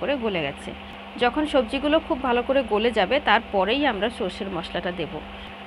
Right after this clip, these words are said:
কারণ সর্ষে বাটা বেশিক্ষণ ধরে জাল হলে মাঝে মাঝে তিতো হয়ে যায়, এই জন্য খুব বেশি সময় জাল না হয় সেই হিসাবে আমরা লাস্টের দিকে দেব। তো আমি মিক্সার জারটা ধুয়ে একটুখানি জল দিয়ে দিলাম যাতে মশলাটা waste না হয়।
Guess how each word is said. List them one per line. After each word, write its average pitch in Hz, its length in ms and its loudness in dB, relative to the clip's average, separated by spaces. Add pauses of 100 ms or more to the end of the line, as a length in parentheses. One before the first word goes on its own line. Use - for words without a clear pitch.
(100)
কারণ 254 240 8
সর্ষে 262 320 2
বাটা 294 220 6
বেশিক্ষণ 262 500 0
ধরে 302 180 6
জাল 214 260 6
হলে 220 280 2
মাঝে 220 220 2
মাঝে 240 260 0
তিতো 196 260 -2
হয়ে 170 240 0
যায়, 143 200 -6 (400)
এই 214 120 2
জন্য 254 280 2 (100)
খুব 277 100 0
বেশি 247 240 0
সময় 277 300 2
জাল 220 260 4
না 180 180 2
হয় 269 240 0
সেই 233 220 2
হিসাবে 220 380 0
আমরা 220 220 2
লাস্টের 208 480 2
দিকে 190 220 -2
দেব। 160 160 -4 (2000)
তো 220 160 6
আমি 220 240 4
মিক্সার 220 340 0
জারটা 226 280 4
ধুয়ে 220 260 4
একটুখানি 233 440 0
জল 208 260 2
দিয়ে 214 160 4
দিলাম 208 240 2 (440)
যাতে 202 200 -2
মশলাটা 196 420 -2
waste 196 340 -2
না 196 180 0
হয়। 208 200 0